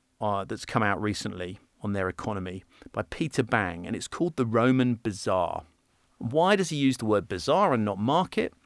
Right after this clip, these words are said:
Well, Bang kind of thinks that Rome is a little bit more like the Mughal Empire, and that when we look back in time and compare markets, we're thinking of the wrong comparison. Bang says, "With credible examples,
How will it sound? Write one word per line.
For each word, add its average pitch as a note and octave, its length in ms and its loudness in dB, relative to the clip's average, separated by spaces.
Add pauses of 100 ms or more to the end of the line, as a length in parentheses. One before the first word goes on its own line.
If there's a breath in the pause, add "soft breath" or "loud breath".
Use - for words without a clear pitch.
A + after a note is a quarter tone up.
(380)
Well, E3+ 260 4
Bang G3 480 4
kind A3 300 0
of F3+ 60 -2
thinks - 420 -2
that G#2+ 340 0 (200)
Rome C3+ 320 4
is B2+ 100 2
a A#2 60 4
little C3 200 4
bit A#2+ 160 0
more G#2+ 280 2
like G#2 360 0 (240 soft breath)
the B2+ 80 2
Mughal C3 460 8
Empire, G2 480 0 (260)
and A2 140 -2
that B2+ 60 0
when C3+ 120 2
we B2+ 120 10
look D#3+ 200 6
back C3+ 220 2
in A#2+ 100 4
time A#2+ 360 0
and G2+ 120 -2
compare A2+ 360 -4
markets, A#2+ 680 0 (300 loud breath)
we're B2 140 2
thinking E3+ 440 0
of A#2 60 0
the A#2 100 0
wrong A#2 260 4
comparison. G2+ 720 -4 (420)
Bang A3 260 4
says, G#2 460 -2 (680 soft breath)
"With - 180 -6
credible G#3+ 380 4
examples, A2+ 760 0